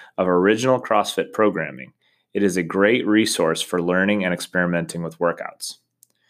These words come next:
Furthering one's education will also help in preparation for obtaining additional credentials, such as the Cross-, Certified CrossFit Trainer, or Level three,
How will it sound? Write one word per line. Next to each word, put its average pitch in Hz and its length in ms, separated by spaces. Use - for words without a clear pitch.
Furthering 151 500
one's 123 240
education 98 720
will 78 160
also 113 420
help 101 380
in 92 160
preparation 104 640
for 85 140
obtaining 101 540
additional 85 500
credentials, - 760
such - 340
as 104 140
the - 80
Cross-, - 440
Certified 107 480
CrossFit 76 440
Trainer, 95 440
or 80 180
Level 80 320
three, 131 320